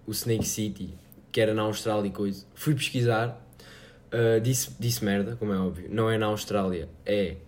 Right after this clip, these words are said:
na África do Sul. Portanto, o que é que concluo com isso? Que tenho que pesquisar antes de dar informações e que não tenho medo só de um país, tenho medo de dois. Meti na cabeça, agora já não vou nem à Austrália nem à África do Sul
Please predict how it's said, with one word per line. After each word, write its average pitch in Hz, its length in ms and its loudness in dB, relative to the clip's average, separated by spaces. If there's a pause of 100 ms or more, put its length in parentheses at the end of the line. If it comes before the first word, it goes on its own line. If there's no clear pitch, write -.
(440)
na 110 160 0
África 113 340 0
do 98 80 0
Sul. 120 360 -4 (420)
Portanto, 127 480 2
o 110 60 -8
que 131 100 0
é 120 60 4
que 120 80 -2
concluo 123 400 2
com 123 180 2
isso? 107 420 -2 (1300)
Que 131 260 4
tenho 127 280 2
que 120 60 0
pesquisar 131 520 2
antes 104 160 -2
de 110 60 -2
dar 110 140 4
informações 120 720 0 (180)
e 208 80 4
que 190 100 0
não 208 160 8
tenho 190 220 6
medo 156 240 4
só 147 140 4
de 147 60 6
um 147 60 2
país, 143 480 0
tenho 151 160 2
medo 131 220 4
de 113 80 0
dois. 92 160 -2 (880)
Meti 101 220 0
na 104 100 0
cabeça, 139 420 2
agora 101 300 2
já 92 100 -6
não 92 160 0
vou 87 140 -4
nem 95 100 0
à 98 40 0
Austrália 135 380 2
nem 156 80 2
à 151 60 2
África 151 300 -2
do - 60 -6
Sul 147 280 -4